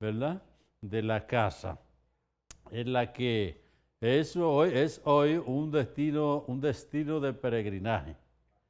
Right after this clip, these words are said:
La gente va por turismo y va para conocer dónde vivía Michael Jackson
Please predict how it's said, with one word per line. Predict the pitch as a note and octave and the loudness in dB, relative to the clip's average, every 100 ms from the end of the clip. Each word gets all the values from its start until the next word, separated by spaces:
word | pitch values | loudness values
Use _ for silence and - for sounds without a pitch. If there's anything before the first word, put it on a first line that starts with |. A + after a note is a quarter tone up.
| _ _ _ | _ _ _
La | - A2 | -2 0
gente | G#2 C#3+ C3+ B2+ | 2 -2 -2 0
va | A#2+ C3+ C3 | 2 2 0
por | B2 G2 | -4 -4
turismo | A2 A2+ A3+ - G#2 C3+ - _ _ _ _ _ _ _ | -4 -2 -4 -8 -10 -10 -10 _ _ _ _ _ _ _
y | G#2+ | -4
va | G2+ B2+ C3 | 2 2 4
para | C3 A#2 | 2 2
conocer | A#2+ A2+ G#2+ - D#3+ D3+ | 2 -2 -2 2 2 2
dónde | B2 D#3+ C#3+ | 0 -2 -2
vivía | B2+ A2 G#2 F3 F3 A2+ | -2 -2 -4 -2 2 2
Michael | G#2 A2+ - G#2+ | 2 -2 -4 -8
Jackson | - B2 - A#2 A#2 | 0 2 2 -4 -10